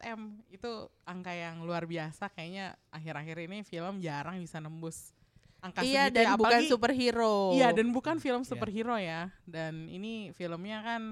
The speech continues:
Speaker 1: kita udah waktu itu udah ngebahas ya, multitafsir dan, <laughs> eh, bisa lo interpretasiin gimana aja, maknanya beda-beda buat tiap orang
Speaker 3: Hmm.
Speaker 1: gitu. Jadi, eh, gue senengnya adalah karena, eh,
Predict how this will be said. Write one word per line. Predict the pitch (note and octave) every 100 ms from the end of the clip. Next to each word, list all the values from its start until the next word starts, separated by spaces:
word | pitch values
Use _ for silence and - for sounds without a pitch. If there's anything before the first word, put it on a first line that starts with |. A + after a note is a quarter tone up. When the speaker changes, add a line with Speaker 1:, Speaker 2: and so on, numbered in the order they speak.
| G#3+
Speaker 1:
kita | - F#3+ A#3
udah | G#3 F3
waktu | F#3 E3+
itu | G3+
udah | A3+ G3+
ngebahas | F#3 F3 G3 G#3+
ya, | B3 B3
multitafsir | A3+ G3 F#3+ F#3 F#3+ G3 - A3 G#3
dan, | G3+ G3 A3+ - D4+ G4+
<laughs> | A4 G#4+ D4+
eh, | G3 F#3
bisa | F#3 G3+ A3
lo | G#3
interpretasiin | C4 A3 G#3 G3 G#3 F#3+ - G3 G3
gimana | F3+ F#3 F3+ F#3 F3+
aja, | F#3+ F3 G#3 G#3 G#3
maknanya | G3 F#3 - F#3+ F#3 G#3
beda-beda | F#3 F3 F3 F3 F3+ G3
buat | E3+ F3
tiap | F3+ E3
orang | - F#3+ G#3+ G#3 G#3 G#3
Speaker 3:
Hmm. | F#3
Speaker 1:
gitu. | D#3 C#3
Jadi, | D#3 E3+ A3+ G#3 _ - _
eh, | D#3+ E3+ E3+ E3
gue | E3+ G#3 C4
senengnya | C#4 A3+ F#3+ F3 G#3 C4+ A3+
adalah | F3 D#3+ E3 A#3
karena, | - F#3 D#3+ D#3+ G3 A#3 A#3+ _ _ _ _ _
eh, | F3+ E3+ E3+